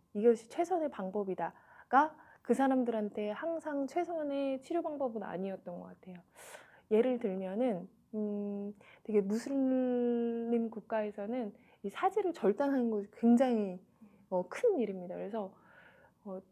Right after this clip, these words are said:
많은 환자들이 절단하고 싶어 하지 않아요. 누구나 절단하고 싶지 아-, 않겠지만 우리가 성형외과 의사적 관점으로 봤을 때, 재건의 입장으로 봤을 때 사실 기능하지 않는 인체, 신체의 부위가 붙어있는 그 자체가 오히려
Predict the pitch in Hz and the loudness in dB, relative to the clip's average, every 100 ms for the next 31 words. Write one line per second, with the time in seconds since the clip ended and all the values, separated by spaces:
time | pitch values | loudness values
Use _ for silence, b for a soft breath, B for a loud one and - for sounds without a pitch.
0 | _ _ _ _ _ _ _ - - 208 | _ _ _ _ _ _ _ -20 2 8
1 | 247 302 294 320 302 247 214 202 - 226 | 8 8 4 0 0 0 -2 -2 0 2
2 | 254 254 233 - - 311 294 208 175 190 | 4 2 0 -2 -2 0 0 -2 0 2
3 | 247 302 277 247 190 233 247 233 220 - | 4 4 4 2 2 2 0 -2 -6 -8
4 | - 262 - - 180 196 269 - 214 262 | -4 -4 -6 -6 -4 0 -2 0 0 2
5 | 226 - B B B B 220 220 220 320 | 0 -2 B B B B 0 0 2 0
6 | 392 381 381 285 254 196 196 202 226 220 | 0 0 0 4 4 6 2 0 -2 -2
7 | 208 - 190 202 247 233 208 170 - 190 | -4 -4 -4 0 0 0 -4 -8 -8 -10
8 | 196 190 - 208 254 240 208 175 - 202 | -8 -8 -2 4 6 4 2 -2 -6 -8
9 | 196 190 175 160 - 185 - 226 185 b | -6 -8 -10 -12 -12 -12 -6 -6 -6 b
10 | b b b - 302 285 - - 269 339 | b b b -14 -8 -8 0 4 6 6
11 | 339 302 285 247 180 202 226 240 233 233 | 4 2 0 0 2 2 4 4 4 2
12 | 233 - 220 220 240 240 220 220 349 349 | 0 0 0 0 2 2 2 -2 -4 -2
13 | 294 - 202 202 - 220 - 294 269 254 | -4 -2 -4 -2 -6 -8 0 2 4 2
14 | 240 220 240 240 226 196 190 208 208 | 0 -2 -2 -2 0 2 4 4 2